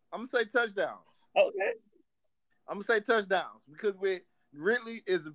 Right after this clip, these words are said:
Speaker 1: I'm, I'm a huge fan of Ridley. Uh, Julio, I think they coming back. You know, we, we, we good for that, that play action. You know what I'm saying? Julio get the sprint, and, you know, I think,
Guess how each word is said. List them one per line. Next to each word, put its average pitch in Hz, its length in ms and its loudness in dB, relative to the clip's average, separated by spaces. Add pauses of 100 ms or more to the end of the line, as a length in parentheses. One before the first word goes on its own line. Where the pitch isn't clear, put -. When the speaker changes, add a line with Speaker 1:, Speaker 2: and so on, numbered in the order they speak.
(160)
Speaker 1:
I'm, 165 260 -2
I'm 165 160 -4
a - 20 -10
huge 208 280 -6
fan 208 240 4
of 196 80 -4
Ridley. 202 420 0 (460)
Uh, 147 280 0
Julio, 208 580 4
I 170 80 4
think 196 220 -8
they 185 100 -4
coming 196 300 -4
back. 185 280 2
You 165 140 -10
know, 175 160 -4
we, 175 380 -8
we, 156 200 -4 (200)
we 156 120 -2
good 175 360 2
for 180 80 -6
that, 170 240 0 (300)
that 202 200 4
play 202 220 4
action. 196 500 2 (140)
You 160 100 -6
know 180 80 -6
what 180 120 -6
I'm 185 60 -12
saying? 185 380 -4 (320)
Julio 185 540 2
get 170 180 -6
the 165 80 -6
sprint, 208 420 2 (440)
and, 131 260 -2
you 180 140 -4
know, 143 340 4
I 156 80 4
think, 180 240 0